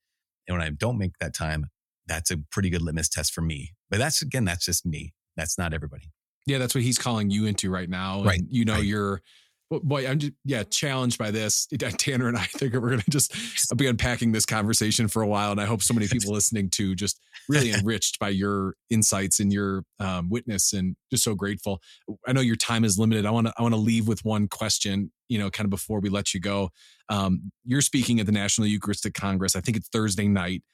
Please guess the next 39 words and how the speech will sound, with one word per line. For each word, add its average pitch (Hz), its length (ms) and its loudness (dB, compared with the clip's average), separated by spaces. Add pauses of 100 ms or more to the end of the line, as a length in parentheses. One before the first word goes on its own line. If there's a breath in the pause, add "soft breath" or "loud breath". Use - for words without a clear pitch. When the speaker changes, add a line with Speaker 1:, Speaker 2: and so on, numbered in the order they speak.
(120)
Speaker 2:
July 101 220 0
Speaker 1:
Yes. 98 160 2
Speaker 2:
eighteenth, 110 580 0
twenty 104 220 0
twenty-four. 95 500 -2
So 98 120 0
coming 107 260 2
up, 95 60 0
you're 98 80 0
one 98 80 4
of - 20 4
the 90 60 0
keynotes 123 460 2
that 98 220 -4
night 95 320 0 (320 soft breath)
for 107 100 -2
our 101 60 0
night 98 180 0
sort 101 160 0
of 87 60 -2
on 98 360 0
encounter, 104 520 0
a 85 40 -4
real 98 240 0 (220)
time 104 180 0
of 92 200 -2
encounter 104 420 -2
with 98 140 -2
Jesus 90 340 0
in 101 60 4
the - 40 2
Eucharist, 95 360 -2
focus - 300 0
on 98 80 2
the 98 60 2
story 101 240 2
of 95 80 -2
salvation 95 500 0
history. 98 520 0